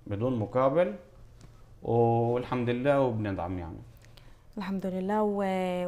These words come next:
Speaker 2: ودايمًا يعطيكم العافية على هاي
Speaker 1: الله
Speaker 2: الجهود.
Speaker 1: يعافيك.
Speaker 2: حابة نسألك كمان مين دعمك وساندك لتوصل لهون؟
Speaker 1: إيه، بصراحة أنا،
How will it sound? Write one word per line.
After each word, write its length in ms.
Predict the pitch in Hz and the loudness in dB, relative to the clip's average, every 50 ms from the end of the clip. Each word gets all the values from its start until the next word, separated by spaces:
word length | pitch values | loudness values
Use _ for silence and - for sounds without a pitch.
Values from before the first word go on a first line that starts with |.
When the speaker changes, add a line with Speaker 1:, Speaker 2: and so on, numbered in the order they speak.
| - - | -4 -6
Speaker 2:
ودايمًا 340 | 185 180 220 220 214 202 185 | -2 0 2 2 2 2 0
يعطيكم 400 | 185 185 180 - - - 196 190 | -2 -4 -6 -6 -8 -4 -2 0
العافية 320 | 180 180 190 185 - 190 | 2 2 2 2 0 -2
على 100 | 175 185 | 0 2
هاي 180 | 190 196 185 180 | 2 2 2 2
Speaker 1:
الله 80 | 170 | 0
Speaker 2:
الجهود. 340 | 170 180 180 175 170 160 160 | -2 -4 -2 -2 -2 -2 -2
Speaker 1:
يعافيك. 300 | - - - - - - | -4 -10 -18 -20 -16 -4
Speaker 2:
حابة 220 | - - 262 - 370 | -4 -2 0 0 -2
نسألك 340 | 370 - - 262 247 233 | -2 -2 2 2 2 2
كمان 300 | - 233 240 247 240 240 | 2 0 0 2 2 4
مين 180 | 247 262 247 214 | 4 4 4 4
دعمك 460 | 214 220 214 214 202 202 196 190 - | 2 2 2 2 0 -2 -2 -4 -6
وساندك 560 | 180 - - 208 208 208 196 180 180 - - | -10 -8 -4 -4 -2 -2 -2 -4 -4 -4 -6
لتوصل 460 | 185 175 - 208 196 - - 190 180 170 | -8 -6 -4 -6 -6 -4 -4 -4 -4 -2
لهون؟ 360 | 170 185 190 175 160 175 165 - - - - - - - - - - - - - | -2 0 -2 -2 -2 -6 -12 -16 -20 -20 -20 -20 -20 -20 -20 -20 -20 -20 -6 -2
Speaker 1:
إيه، 600 | 104 104 101 101 101 98 98 101 101 101 98 - | 0 0 2 2 2 2 2 2 2 0 -2 -4
بصراحة 840 | - - - 131 143 151 151 - - 131 131 143 135 - - 147 | -6 -2 0 4 6 8 8 8 8 6 4 4 4 2 2 2
أنا، 300 | 151 143 139 147 156 - | 2 4 4 2 0 -2